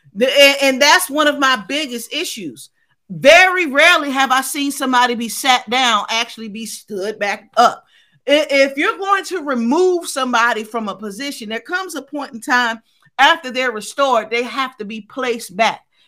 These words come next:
in right standing. Especially if you sit them down before the people, they need to be restored before the people.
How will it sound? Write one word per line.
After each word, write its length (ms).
in 160
right 260
standing. 520
Especially 520
if 80
you 100
sit 300
them 160
down 260
before 280
the 60
people, 320
they 140
need 160
to 60
be 160
restored 680
before 320
the 60
people. 340